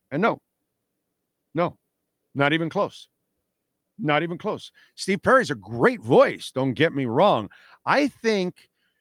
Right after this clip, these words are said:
you don't realize the the versatility of Freddie's voice that really Steve Perry didn't have. Steve Perry has a great voice,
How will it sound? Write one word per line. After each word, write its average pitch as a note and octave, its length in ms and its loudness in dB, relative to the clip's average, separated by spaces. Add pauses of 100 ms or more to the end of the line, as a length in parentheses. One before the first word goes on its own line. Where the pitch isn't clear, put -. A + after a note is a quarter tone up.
you F#3 400 0
don't E3 360 2
realize B2 1300 -4 (880)
the C#3+ 640 0 (640)
the D3 400 0 (260)
versatility D3+ 1200 0 (140)
of C3+ 180 2
Freddie's C#3 480 -2
voice B2+ 560 -2
that C#3+ 240 2 (140)
really B3+ 320 -4
Steve G#3+ 260 -8
Perry G3 260 -4
didn't D#3 260 -6
have. D#3+ 380 -4 (1040)
Steve D#3 200 -4
Perry A3+ 220 2
has F3 140 -4
a C3 60 -10
great C3 300 -10
voice, D#3+ 480 0